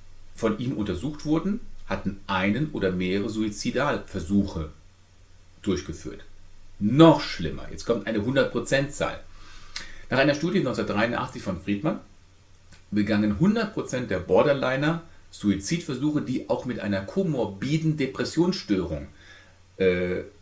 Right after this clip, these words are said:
behaftet waren. Zahlen,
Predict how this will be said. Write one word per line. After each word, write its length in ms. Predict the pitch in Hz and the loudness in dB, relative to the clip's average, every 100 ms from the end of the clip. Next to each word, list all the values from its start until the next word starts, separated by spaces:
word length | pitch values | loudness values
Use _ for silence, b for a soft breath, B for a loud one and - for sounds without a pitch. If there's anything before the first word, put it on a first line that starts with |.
| - | -10
behaftet 520 | - 101 92 - 82 | -2 0 0 -2 -6
waren. 340 | 78 - - - - - - - - - - - - - - - b b b b b - - - - | -6 -6 -10 -16 -20 -20 -20 -20 -20 -20 -20 -20 -20 -20 -20 -20 b b b b b -20 -20 -20 0
Zahlen, 540 | 139 139 196 226 208 | 4 6 6 2 -4